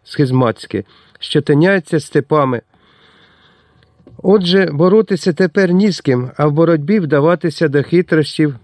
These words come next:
напівзаходів просто принизливо. Пора сміливо завдати рішучого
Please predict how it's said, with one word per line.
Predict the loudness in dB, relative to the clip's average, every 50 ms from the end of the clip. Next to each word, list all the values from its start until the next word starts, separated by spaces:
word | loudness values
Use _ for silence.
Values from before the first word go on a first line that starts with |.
| -10 -4
напівзаходів | -2 -2 0 2 0 0 0 0 0 -2 -2 0 0 -2 0 2 0 0 0 -4 _ _ _ _ _ _
просто | -2 0 0 0 0 -2 -4 -2
принизливо. | 0 2 2 4 4 4 2 0 0 -2 0 0 -2 -4 -8 _ _ _ -20 _ _ _ _ _ _ _ _ _ _ _ _ _ _ _ _ _ 0
Пора | 2 2 4 4 2 0
сміливо | 0 0 2 2 4 4 4 2 2 2 2 2 0
завдати | 0 0 -2 -2 0 0 0 0 0 0 -2
рішучого | 0 0 -2 -2 0 0 0 0 0 -2 -2 -2 -2 -4 -6